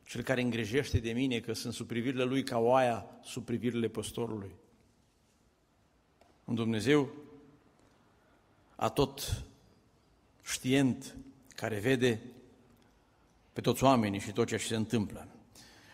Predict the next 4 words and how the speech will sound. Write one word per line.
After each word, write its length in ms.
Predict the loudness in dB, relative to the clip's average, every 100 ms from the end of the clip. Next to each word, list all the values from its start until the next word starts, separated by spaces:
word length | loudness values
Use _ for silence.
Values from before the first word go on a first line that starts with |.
| -8 2
O 80 |
altă 140 | 4 6
expresie 680 | 4 2 2 2 2 2 0 -10 -20 -20 -20 _ -20 -20 _ _ _ -20 -10
cu 480 | 2 4 4 2